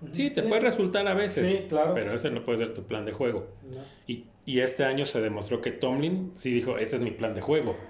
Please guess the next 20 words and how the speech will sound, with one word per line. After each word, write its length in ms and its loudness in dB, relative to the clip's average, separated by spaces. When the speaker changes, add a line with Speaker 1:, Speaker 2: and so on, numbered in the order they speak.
Speaker 1:
Exacto. 600 -8
Speaker 2:
No, 100 -2
vamos 180 2
a 60 2
jugar 260 6
a 60 4
la 100 2
Speaker 1:
Sí, 60 -2
Speaker 2:
suerte, 300 4
Speaker 1:
sí, 60 -2
Speaker 2:
¿no? 80 0
A 40 2
ver 140 4
Speaker 1:
sí. 40 -4
Speaker 2:
qué 100 2
pasa 500 0
en, 120 -2
durante 380 -2
el 160 -4
juego. 500 2